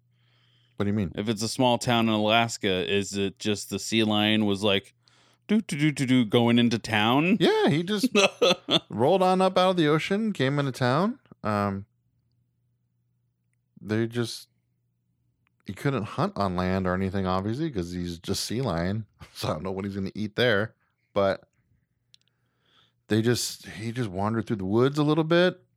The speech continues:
Speaker 1: Um, the fire chief, he told the news that it started taking off. It went down about halfway to the water when it was running around, and all of a sudden, it, the, he says that all of a sudden the sea lion just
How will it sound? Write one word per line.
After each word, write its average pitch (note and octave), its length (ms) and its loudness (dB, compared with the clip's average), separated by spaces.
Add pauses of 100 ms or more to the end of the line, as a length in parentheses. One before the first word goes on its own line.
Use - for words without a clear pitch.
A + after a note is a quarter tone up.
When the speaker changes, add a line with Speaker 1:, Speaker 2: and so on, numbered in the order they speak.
(840)
Speaker 1:
Um, F2 760 -2 (1120)
the G#2+ 120 -2
fire C3+ 280 2
chief, A#2+ 540 -6 (220)
he G2+ 220 -6
told A2 240 -6
the G#2+ 80 -4
news G2 580 -2
that F#2 200 0
it F#2 100 -4
started A2+ 320 -2
taking B2 360 -4
off. G2 320 0
It F#2+ 40 -2
went F2 360 -6
down G#2+ 460 0
about F#2+ 420 -2 (720)
halfway G2+ 360 -4
to G2+ 100 0
the F#2 80 -2
water F#2+ 540 0
when F#2 140 -2
it F2+ 60 -2
was F2 440 -8 (200)
running F2 240 -4
around, F2 480 -2
and E2 280 -6 (2500)
all F2+ 120 -2
of F2+ 60 -4
a F#2 40 -6
sudden, F#2 320 -4
it, F2 220 -6
the, E2+ 100 -6
he E2+ 200 -8
says E2+ 300 -6
that E2 120 -4
all E2+ 160 -2
of F2+ 60 -4
a - 40 -8
sudden F#2 260 -6
the E2+ 80 -8
sea - 180 -8
lion F#2+ 240 -6
just F#2+ 220 -12